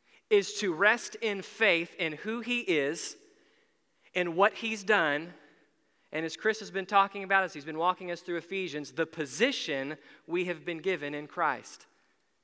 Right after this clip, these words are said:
To abide in Christ is to rest in faith in who he is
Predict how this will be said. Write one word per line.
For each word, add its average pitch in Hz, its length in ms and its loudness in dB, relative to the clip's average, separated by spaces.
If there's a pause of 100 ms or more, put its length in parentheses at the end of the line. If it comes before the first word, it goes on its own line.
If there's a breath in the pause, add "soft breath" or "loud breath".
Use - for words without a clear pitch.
(800)
To 214 160 4
abide 214 340 10
in 262 100 -4
Christ 196 400 4
is 190 140 -6
to 190 100 -2
rest 202 340 4
in 226 120 0
faith 196 280 2
in 175 100 -6
who 208 200 -2
he 214 180 2
is 180 360 2